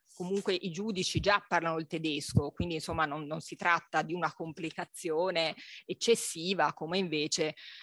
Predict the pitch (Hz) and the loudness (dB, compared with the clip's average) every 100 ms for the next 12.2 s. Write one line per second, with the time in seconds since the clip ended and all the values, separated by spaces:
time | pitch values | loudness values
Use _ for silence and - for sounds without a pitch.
0 | - 143 135 147 165 180 160 156 156 151 | -14 -10 -6 -4 -2 -2 -2 0 2 2
1 | 151 147 147 139 - 143 135 - - 160 | 2 2 4 2 -2 -4 -2 -2 -2 -4
2 | 156 - 139 143 143 135 135 127 65 123 | -8 -4 -4 -2 -6 -6 -4 -4 -4 -6
3 | - _ - - - - - _ _ _ | -12 _ -20 -20 -10 -10 -10 _ _ _
4 | 359 233 - 339 381 - 277 247 - 208 | 8 10 6 4 4 4 4 4 4 6
5 | 196 196 185 - 202 202 - 208 185 175 | 8 8 6 2 -4 -2 -2 -2 -2 -2
6 | 233 269 277 - 349 226 196 240 247 226 | 2 2 2 2 4 6 6 4 2 4
7 | 185 175 175 202 262 285 269 - 185 185 | 6 6 4 2 4 4 4 6 6 6
8 | - - - 180 175 175 180 175 - 240 | 2 -8 -8 -6 -4 -4 -4 -2 4 4
9 | 170 180 214 240 - 185 160 - 240 233 | 4 4 4 4 2 0 -2 -2 2 2
10 | 170 - 165 160 175 180 175 151 - 147 | 2 2 -2 0 0 2 2 0 -2 0
11 | 175 196 180 - 180 170 190 165 151 - | 2 4 2 2 -2 2 4 4 0 0
12 | 156 | -2